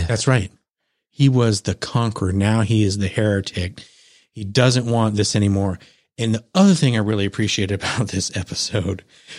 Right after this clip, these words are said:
was the fact that they laid the truth and knowledge on the Gelflings and on Hup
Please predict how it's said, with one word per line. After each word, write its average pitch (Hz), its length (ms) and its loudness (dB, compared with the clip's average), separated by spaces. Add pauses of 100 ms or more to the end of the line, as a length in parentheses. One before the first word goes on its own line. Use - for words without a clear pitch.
(120)
was 131 180 2
the 135 100 4
fact 160 580 2 (220)
that 123 260 -2
they 123 180 2
laid 135 440 4
the 120 100 -2
truth 175 600 2 (120)
and 110 360 2
knowledge 127 680 2
on 120 340 0
the 104 100 2
Gelflings 120 800 0
and 104 180 0
on 98 160 2
Hup 120 480 -2